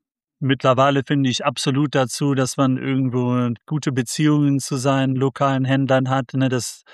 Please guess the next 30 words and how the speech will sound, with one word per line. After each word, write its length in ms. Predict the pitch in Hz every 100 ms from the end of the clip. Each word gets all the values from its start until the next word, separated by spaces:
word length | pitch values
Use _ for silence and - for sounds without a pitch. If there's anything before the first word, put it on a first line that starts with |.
| - _
zählen 420 | - 139 131 127
wir 200 | 127 123
auch 220 | 135 143
irgendwo 360 | - 147 147 143
ein 80 | 135
Stück 300 | - 143 151
weit 200 | 135 -
zur 200 | 151 127
Ständenfamilie 1040 | - 143 147 - 139 147 139 143 143 139
mit 220 | 139 135
dazu, 460 | 139 127 - 147 139 - - - - -
wo 140 | 127 131
wir 120 | 131
gemeinsam 720 | 120 120 120 131 139 127 131 131
mit 200 | 135 131
unseren 400 | 143 131 120 127
lokalen 540 | 127 - 131 131 127
Lieferanten 1120 | 123 - 127 127 127 123 - 127 120 120 110 101
Dinge 320 | 139 151 139
entwickeln, 840 | 131 120 117 135 - 139 135 127 113
die 120 | 127
der 140 | 123
Mitbewerber 680 | 123 127 - 117 123 120 113
nicht 200 | 127 170
unbedingt 500 | 170 151 135 143 139
hat. 200 | 139 139 - - - - - - _ _
Und 120 | 135
das 400 | 123 110 - - _ _ _ _
ist 220 | 135 120 -
absolut 640 | - - - 135 131 131